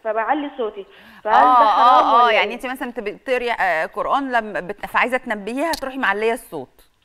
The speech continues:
Speaker 1: آه، بعلي صوتي أوي.
Speaker 2: آه، فبتسألي ده غلط ولا صح؟ غلط إنك
Speaker 1: آه،
Speaker 2: تعملي كده
Speaker 1: السؤال
Speaker 2: ولا لأ؟
Speaker 1: الرابع بقى.
Speaker 2: رابع؟
Speaker 1: أنا جو-، آه، أنا جوزي بيديني مصروف شخصي.
Speaker 2: إيه، إيه، السؤال الرابع إيه؟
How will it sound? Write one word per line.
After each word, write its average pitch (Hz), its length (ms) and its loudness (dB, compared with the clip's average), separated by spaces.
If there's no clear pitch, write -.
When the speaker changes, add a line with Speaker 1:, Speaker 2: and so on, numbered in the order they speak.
Speaker 1:
آه، 226 200 0
بعلي 247 360 -8
صوتي 262 320 -10
أوي. 185 140 -8
Speaker 2:
آه، 170 120 0
فبتسألي 185 440 -6
ده 208 80 -2
غلط 226 240 -4
ولا 180 180 -4
صح؟ - 300 -16
غلط 190 300 -8
إنك 185 160 -10
Speaker 1:
آه، 220 40 -2
Speaker 2:
تعملي 208 240 -4
كده 240 100 -2
Speaker 1:
السؤال 285 140 2
Speaker 2:
ولا 311 100 -2
لأ؟ 294 60 -4
Speaker 1:
الرابع 294 200 -6
بقى. 311 340 -4
Speaker 2:
رابع؟ 226 220 2
Speaker 1:
أنا 294 420 -4
جو-، 285 140 -6
آه، 220 260 0
أنا 302 220 -2
جوزي 311 320 -8
بيديني 262 400 -10
مصروف 254 340 -10
شخصي. - 420 -16
Speaker 2:
إيه، 175 120 -6
إيه، - 180 -8
السؤال 220 340 -6
الرابع 233 260 -6
إيه؟ 370 240 -10